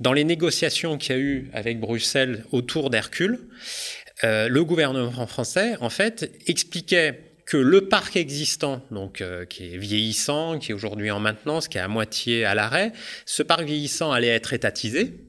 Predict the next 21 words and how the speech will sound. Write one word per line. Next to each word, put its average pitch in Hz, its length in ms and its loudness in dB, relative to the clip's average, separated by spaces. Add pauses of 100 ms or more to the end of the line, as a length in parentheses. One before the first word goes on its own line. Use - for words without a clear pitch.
(280)
Donc 127 320 -2
tous 226 160 2
les 196 200 2
coûts, 190 260 -2 (460)
d'ailleurs, 120 580 0
de 113 460 -4
ce - 100 -6
qu'on 107 140 -4
appelle 120 320 2
le 110 100 2
grand 110 220 0
carénage, 123 720 2
c'est-à-dire 110 440 -2 (380)
la 107 220 0
transformation, 127 960 -2
la 104 160 0
modernisation 127 920 0
de 110 60 -10
ces 107 460 -2
réacteurs-là, 113 760 -2
elle 107 100 0